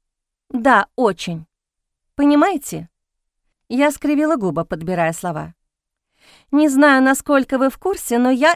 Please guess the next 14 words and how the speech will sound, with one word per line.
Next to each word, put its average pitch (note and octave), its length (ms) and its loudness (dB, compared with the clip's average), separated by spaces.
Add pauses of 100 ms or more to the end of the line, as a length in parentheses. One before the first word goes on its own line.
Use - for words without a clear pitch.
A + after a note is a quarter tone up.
из C4+ 180 0
другого C#4+ 440 0
мира. E3 340 -2 (800)
Вы, F#4 240 0
если B3 360 -2
вы A#3+ 180 0
из A#3 100 -4
драконов, F3+ 600 -6 (460)
вам, D#4 260 2
наверное, D4+ 420 4
известно C#4 420 -2
про G#3 140 -2
такие G#3 300 -2
случаи». F#3 520 -12